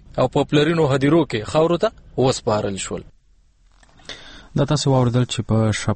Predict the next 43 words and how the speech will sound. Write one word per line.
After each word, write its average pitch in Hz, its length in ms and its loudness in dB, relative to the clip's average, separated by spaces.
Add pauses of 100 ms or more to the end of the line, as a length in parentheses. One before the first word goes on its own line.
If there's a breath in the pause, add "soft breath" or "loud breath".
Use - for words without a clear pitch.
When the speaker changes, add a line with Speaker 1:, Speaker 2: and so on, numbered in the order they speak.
(140)
Speaker 2:
قدر، 120 300 0
آ، 107 220 0
سیمه 127 420 2
کې 120 440 0
د 110 100 -2
وژل 98 560 2
شوي 131 520 2
د 104 200 2
پولیو، 107 500 2 (420 loud breath)
آ، 107 140 2
څاڅکي 127 400 0
ورکوونکي، 127 840 2 (440 loud breath)
آ، 104 440 4 (360)
یو 110 200 4
کارکوونکي 113 580 0
زکیه 110 480 0
بیبي 104 540 2 (120)
او 104 340 4
د 101 100 -2
هغې 104 380 2
کوروالاو 104 520 2
سره، 107 500 -2 (100)
کورنۍ 117 240 2
سره 113 200 -2
تاسو 107 240 -2
خبرې 101 260 0
واوریدلې. 120 560 2
په - 120 -2
همدې 127 240 4
موضوع 135 280 4
یو 127 100 2
بل 156 100 2
رپورټ 143 320 0
هم 165 80 4
تاسو 139 260 0
لپاره 135 260 2
لرو. 135 220 2
پرون 156 340 2
یونیسف 143 480 0
یا 127 160 2
د 110 60 2
ماشومانو 107 480 2
لپاره 120 400 0